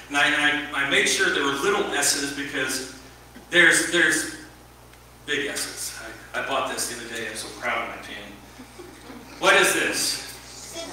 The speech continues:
Superman. Superman. That's right. My Superman pen. And Superman, I mean, you know Superman. I mean, he,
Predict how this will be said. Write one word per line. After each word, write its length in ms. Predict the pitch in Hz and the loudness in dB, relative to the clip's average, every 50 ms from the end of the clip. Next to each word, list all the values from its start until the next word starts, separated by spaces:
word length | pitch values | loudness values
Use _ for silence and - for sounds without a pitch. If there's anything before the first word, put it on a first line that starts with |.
| 285 - - - | -12 -12 -12 -6
Superman. 0 | |
Superman. 1120 | - - - - - - - 214 208 - - - - 165 - - - - - - - - - | -4 0 4 6 8 8 8 8 6 6 6 6 6 8 8 8 8 8 6 4 2 0 0
That's 260 | - - - - 131 | 2 2 2 2 2
right. 340 | 131 123 - - - - - | 2 0 0 0 -2 -4 -4
My 100 | 120 120 | -4 -2
Superman 360 | - - - - - - - - - - - - - - - - - - - - - - - | -2 -2 -2 -4 -6 -6 -6 -8 -8 -10 -10 -10 -10 -10 -12 -14 -16 -16 -18 -18 -18 -10 -6
pen. 100 | - - - - - - - - - - - - - - - - - - - | -6 -6 -6 -8 -12 -16 -16 -16 -16 -16 -16 -18 -20 -20 -20 -18 -18 -6 -2
And 180 | 143 143 - - | 2 4 6 8
Superman, 800 | - - 247 254 - 185 175 170 160 147 147 147 147 143 143 143 | 10 10 10 10 8 6 4 6 6 6 8 6 6 4 2 2
I 40 | 151 | 2
mean, 280 | 156 151 139 143 - | 2 2 2 0 0
you 60 | 135 | -2
know 120 | 143 - - | -2 0 0
Superman. 540 | - - - - - - - - - - - - - - - - - - | 0 -2 -2 -4 -8 -10 -12 -14 -14 -14 -16 -16 -16 -18 -18 -18 -16 -10
I 40 | - | -8
mean, 60 | - | -4
he, 260 | - 185 - - - | -2 -2 -2 -2 -4